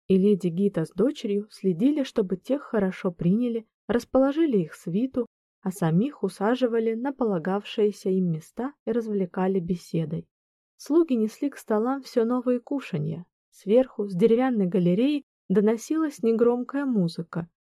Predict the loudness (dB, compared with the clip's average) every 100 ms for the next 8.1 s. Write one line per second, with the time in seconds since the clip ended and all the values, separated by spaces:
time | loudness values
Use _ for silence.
0 | _ _ -2 4 4 4 4 4 4 4
1 | 2 4 2 2 2 2 -2 -4 -2 0
2 | 0 -4 _ 2 4 4 2 0 0 0
3 | -4 -4 -2 -2 -2 0 2 2 2 -2
4 | 0 2 2 0 -4 -12 -2 2 6 6
5 | 6 2 0 0 0 -2 -4 -2 0 0
6 | -2 0 0 0 0 0 2 2 0 0
7 | 0 0 -2 -2 -4 0 0 0 -2 -8